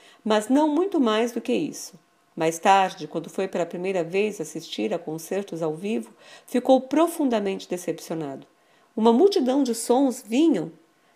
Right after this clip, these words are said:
vinha de muitos instrumentos que tocavam diferentes notas. Ele ansiava pela música genuína, que para seu ouvido não treinado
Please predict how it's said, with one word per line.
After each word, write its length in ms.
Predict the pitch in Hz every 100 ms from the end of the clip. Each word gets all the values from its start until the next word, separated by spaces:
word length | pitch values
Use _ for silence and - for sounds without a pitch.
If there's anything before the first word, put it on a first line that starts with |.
| _ -
vinha 320 | 175 277 269
de 140 | 190 214
muitos 380 | 233 349 285 262
instrumentos 680 | 262 240 226 233 285 220
que 100 | -
tocavam 380 | 220 233 247 247
diferentes 480 | 240 240 240 277 -
notas. 580 | 208 214 185 160 - _ _ _ - -
Ele 320 | 208 269 226
ansiava 640 | 214 202 - 202 220 240 208
pela 220 | 202 208
música 320 | 220 254 -
genuína, 680 | 226 247 254 254 247 165 160 _ _ -
que 80 | 190
para 260 | 208 196
seu 220 | 196 185
ouvido 440 | 180 175 196 202 190
não 380 | 196 254 440 494
treinado 640 | 277 226 175 165 160 160